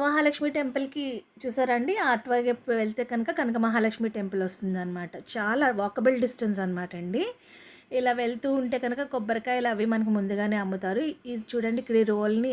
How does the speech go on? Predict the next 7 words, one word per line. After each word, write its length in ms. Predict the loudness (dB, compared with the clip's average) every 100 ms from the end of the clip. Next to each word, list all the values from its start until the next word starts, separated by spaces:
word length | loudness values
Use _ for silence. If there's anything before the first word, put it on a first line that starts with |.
| 0
ఎలా 180 | 0 -2 -2
చేశారో, 340 | -6 -4 -4 -2
శివలింగాకారంలో 920 | 0 2 0 0 0 0 -2 -2 -2 -2
చేశారు 260 | -4 -4 -6 -4
కదా, 120 | -4 -2
బాగుంది 340 | 0 0 -2 -2
కదా, 200 | -2 -2